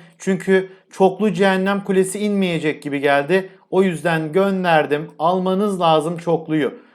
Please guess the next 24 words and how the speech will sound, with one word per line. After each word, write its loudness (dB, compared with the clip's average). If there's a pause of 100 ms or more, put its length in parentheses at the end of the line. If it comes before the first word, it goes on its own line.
(120)
Çoklu 2
da 2
indi. 0 (220)
Arkada 0
şimdi -2
bir 0
büyücü -4
kulesi. -4
Şuralara 0
da -4
destek 0
atalım. -2 (300)
Bir 0
adet 0
zehir -2
büyüsü -4
elimizde. 0
Üç -4
yıldız. 0 (260)
Hayırlı 2
uğurlu 4
olsun 2
diyebilir 4
miyiz? -4